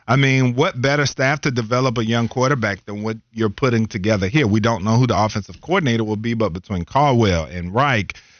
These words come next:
and all those guys that you have there, I mean, this is very conducive to a young player coming in and having some success,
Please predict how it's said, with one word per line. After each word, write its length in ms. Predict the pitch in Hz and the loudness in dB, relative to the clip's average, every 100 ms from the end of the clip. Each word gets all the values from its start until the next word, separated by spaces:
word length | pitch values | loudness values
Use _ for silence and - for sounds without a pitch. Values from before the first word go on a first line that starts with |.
| _ - | _ -4
and 400 | 101 95 92 - | 0 2 0 -2
all 220 | 107 123 | 0 2
those 200 | 131 135 | 2 0
guys 280 | 120 113 104 | 0 0 0
that 100 | 110 | -2
you 160 | 113 117 | 0 2
have 400 | 104 147 165 110 | 2 0 -2 -2
there, 300 | 104 98 92 - - - | 0 0 -2 -6 -18 -4
I 80 | 104 | 2
mean, 240 | 107 101 | 2 4
this 180 | 127 143 | 2 -2
is 100 | 113 | -6
very 320 | 98 127 135 | -2 0 0
conducive 580 | 120 117 120 123 120 101 | 0 0 2 0 -4 -6
to 220 | - 113 | 0 2
a 40 | 101 | 4
young 400 | 95 107 127 139 | 4 2 2 0
player 500 | - 143 143 139 139 - _ _ - | 0 0 2 2 -2 -6 _ _ -2
coming 320 | 143 139 139 | 0 2 2
in 240 | 139 139 | 2 0
and 180 | 131 127 | 2 2
having 400 | 135 123 127 127 | 4 2 2 2
some 200 | - 123 | 2 -2
success, 600 | - 117 - 131 127 117 | -2 -6 -2 0 2 -2